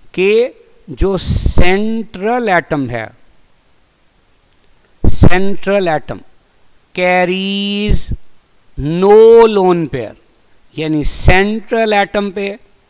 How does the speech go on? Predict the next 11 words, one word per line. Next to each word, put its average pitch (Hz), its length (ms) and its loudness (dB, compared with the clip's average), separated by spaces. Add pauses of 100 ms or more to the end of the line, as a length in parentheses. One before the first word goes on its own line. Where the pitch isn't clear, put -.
(320)
कोई 208 640 0
lone 190 640 0
pair 160 300 -2
ना 139 140 -6
हो। 127 340 -8 (960)
दूसरी 143 520 0
बात, 131 260 -8 (760)
surrounding 214 1200 2
atom 175 400 -2
जो 143 100 -6
है, 113 260 -12